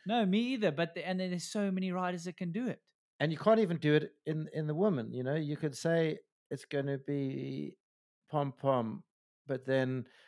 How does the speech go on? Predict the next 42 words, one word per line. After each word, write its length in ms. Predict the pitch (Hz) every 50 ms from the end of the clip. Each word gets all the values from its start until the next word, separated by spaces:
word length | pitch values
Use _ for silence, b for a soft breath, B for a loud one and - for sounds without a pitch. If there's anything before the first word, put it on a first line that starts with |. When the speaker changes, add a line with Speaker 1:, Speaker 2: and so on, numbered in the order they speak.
| b b b
Speaker 2:
you 180 | - 131 127 123
see 240 | 123 - 147 139 135
there's 240 | 123 131 127 113 123
a, 420 | 123 123 123 123 120 120 120 120 - -
and, 280 | 123 120 120 123 -
and 140 | - 131 123
then 140 | 123 120 110
Vale 320 | 113 127 131 131 135 127
was 200 | 120 123 117 110
right 260 | 120 120 117 117 - -
near, 220 | 120 131 127 117
but 160 | 110 117 113
then 520 | - 123 123 120 120 120 117 117 113 - - - _ _ _ _ _ _ _ _ _ _ _ _ _ _ _ _ - -
Cami 400 | - 143 143 151 143 131 120 113
then 220 | 120 117 120 113
goes 260 | 117 123 120 113 110
and 100 | 120 107
beats, 640 | 123 123 120 120 - - - - - - - - _ _ - - - _ 117
um, 240 | 120 117 113 113 110
Vale 200 | 135 156 160 135
in, 400 | 123 117 117 120 120 117 120 - -
in 120 | 117 113 -
quali 360 | _ - 127 120 117 117 117
and 120 | 113 107 110
race. 300 | 113 113 113 113 - - b b b b b b b b b b _
So, 220 | - - 123 120
like, 200 | 117 123 117 113
Vale's 300 | 123 123 123 127 127 123
got 160 | 123 123 -
second 420 | - - 135 131 123 - - 113 -
twice 380 | - 151 165 147 120 - -
in 100 | 123 123
two 220 | 107 - - 131 120
weekends. 520 | 120 123 120 - 139 139 127 123 120 -
So 100 | - 127
will, 300 | 120 135 - 139 131 - _ _ _ _ _
will 100 | - 113
that 220 | 117 120 117 110 _
be 100 | 120 113
a 60 | 110
motivator? 840 | 107 117 120 127 139 143 151 143 147 147 156 160 175 180 180 156 - 113 117
And 260 | 117 117 120 123